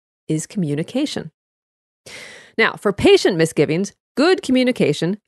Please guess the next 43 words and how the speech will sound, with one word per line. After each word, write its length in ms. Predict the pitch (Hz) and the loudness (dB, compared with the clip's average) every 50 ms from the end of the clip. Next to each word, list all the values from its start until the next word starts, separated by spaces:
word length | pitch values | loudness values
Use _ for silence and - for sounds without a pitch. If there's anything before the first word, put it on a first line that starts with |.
| _ _ _ | _ _ _
can 140 | - 214 180 | -6 -4 -2
help 220 | 175 196 190 - | -2 -2 -2 0
reassure 440 | - 196 196 202 196 - - 370 330 | 2 4 4 4 4 2 0 2 2
them 340 | 202 165 139 156 214 294 - _ _ - | 2 2 2 0 -2 -6 -8 _ _ -2
or 160 | - 151 160 | 0 4 4
their 120 | 240 302 | 4 4
families 520 | - - 165 143 139 160 214 285 - - - _ _ _ _ _ _ | 4 2 0 0 0 0 -2 -2 -6 -10 -20 _ _ _ _ _ _
that 160 | - 196 - - | -4 -4 -2 -2
at 200 | - 226 285 - | -2 -2 -2 -2
the 180 | - 269 - - | -2 -2 -2 -2
end 180 | 202 208 208 | -2 0 0
of 140 | 226 190 - | 0 -2 -2
life, 320 | 147 147 143 156 - _ _ _ _ _ 226 | -2 -2 -2 -2 -6 _ _ _ _ _ -10
addiction 440 | - - 277 269 - - 285 262 - - | -4 -2 -2 -2 -2 -2 -4 -4 -2 0
isn't 260 | 214 226 220 247 226 | 0 0 0 -2 -2
a 80 | - 214 | -4 -4
concern. 640 | - 214 214 202 - - 233 233 170 - 151 147 - _ _ _ _ _ _ _ | -4 -2 -4 -2 -2 -2 -2 -2 -4 -4 -8 -10 -16 _ _ _ _ _ _ _
Indeed, 460 | - 220 226 226 277 277 196 131 - - _ _ _ - | 0 0 2 4 4 2 2 0 -2 -8 _ _ _ -6
situations 640 | - 349 - - 302 302 302 294 - 302 277 247 - | -4 -2 0 2 2 2 2 0 0 -2 -2 0 0
like 180 | 269 240 240 | 0 0 0
this 320 | - 220 254 349 - - - _ _ _ _ _ | 0 0 0 0 0 -6 -14 _ _ _ _ _
are 120 | - 262 | 2 4
what 180 | 262 254 220 175 | 4 4 2 0
pain 240 | - 214 262 285 269 | 0 -2 0 0 0
meds 220 | 269 277 247 208 | 0 -2 -2 -2
are 100 | 190 160 | -2 -4
for. 460 | - - - 320 294 175 - 147 - _ _ _ _ _ _ _ _ _ _ _ _ _ _ _ | -2 2 4 4 4 4 2 0 -4 _ _ _ _ _ _ _ _ _ _ _ _ _ _ _
For 100 | - 240 | -2 -2
folks 320 | - - 285 277 - - - | 2 4 2 2 2 0 2
worried 220 | 285 294 294 277 | 2 4 4 4
about 240 | 277 285 277 - - | 4 2 2 0 -2
tolerance, 640 | - - 277 320 359 - 151 - 147 - - - _ _ _ _ _ _ - | -2 2 4 4 4 4 2 -2 -4 -8 -16 -20 _ _ _ _ _ _ -4
talking 340 | - 220 220 - - 285 | 0 2 2 2 0 -2
with 140 | 262 285 269 | -4 -4 -2
the 100 | - 262 | -2 -4
care 240 | - - 320 320 320 | -2 0 0 0 0
team 320 | - - 196 180 202 254 - _ _ _ _ - | -2 -4 -4 -4 -4 -4 -8 _ _ _ _ -8
can 180 | - 196 170 | -6 -4 -2
reveal 380 | 160 160 143 - 185 220 233 226 | -2 -2 -2 0 0 0 0 -2
that 120 | 226 208 - | -4 -6 -6
there 180 | 202 175 - | -6 -6 -4
are 140 | 180 185 185 | -4 -4 -4
lots 520 | 175 185 214 233 226 233 226 - - - | -2 -2 0 0 0 0 0 -4 -10 -18